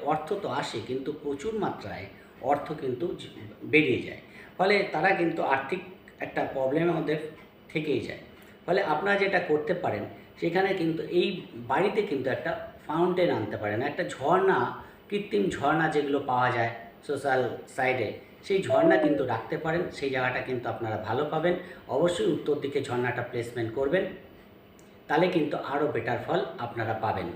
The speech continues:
আর্থিক আকর্ষণ, অর্থকে আকর্ষণ করার জন্য এই টিপসটা যথেষ্ট পজিটিভ ফল দেবে আপনাদের জীবনে, সেই জায়গাটা কিন্তু আপনারা দেখতে পারবেন।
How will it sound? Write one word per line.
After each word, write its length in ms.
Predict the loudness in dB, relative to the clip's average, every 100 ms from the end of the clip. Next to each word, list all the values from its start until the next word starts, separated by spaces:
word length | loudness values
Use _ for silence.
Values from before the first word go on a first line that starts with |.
| -2
আর্থিক 540 | 2 2 0 -4 -4 -6
আকর্ষণ, 440 | -4 -2 -2 -4
অর্থকে 480 | -2 0 0 0 0
আকর্ষণ 500 | 0 0 -2 0 0
করার 280 | 4 4 4
জন্য 340 | 2 2 -2 -10 -12 0
এই 340 | 4 4 4
টিপসটা 500 | 2 2 0 -2 -2 -4
যথেষ্ট 460 | -4 -2 -2 -2 -4
পজিটিভ 380 | -4 -4 -4 -6 -6
ফল 180 | -4 -2
দেবে 240 | 0 0
আপনাদের 400 | -2 -2 -2 -4
জীবনে, 340 | -6 -4 -2 -4 -8 -20 -4
সেই 140 | 0
জায়গাটা 320 | 2 4 2 0
কিন্তু 280 | -2 -2
আপনারা 300 | -4 -4 -4
দেখতে 280 | -2 -2 -4
পারবেন। 320 | -12 -12 -18